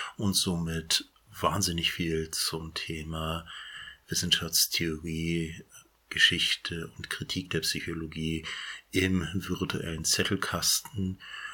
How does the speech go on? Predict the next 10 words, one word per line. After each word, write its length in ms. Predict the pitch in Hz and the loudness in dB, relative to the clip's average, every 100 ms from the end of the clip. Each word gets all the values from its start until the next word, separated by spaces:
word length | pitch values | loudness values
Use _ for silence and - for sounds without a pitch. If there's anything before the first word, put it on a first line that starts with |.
| - _ _ | -14 _ _
ohne 600 | - 85 85 85 82 82 - | -2 0 2 2 2 -2 -8
dass 380 | - 82 80 | -4 0 0
ich 340 | - - - 98 | 0 -4 -6 -6
im 80 | 87 | -8
Moment 580 | 78 78 78 78 - | -8 -6 -6 -6 -6
wirklich 340 | 82 82 82 - | -6 -4 -4 -2
was 140 | 80 | -4
damit 300 | - 78 - | -4 -6 -6
anfangen 520 | - 82 - 73 73 73 | -6 -4 -4 -4 -4 -6
könnte. 720 | - 80 76 - 80 80 | -6 -6 -6 -4 -2 -4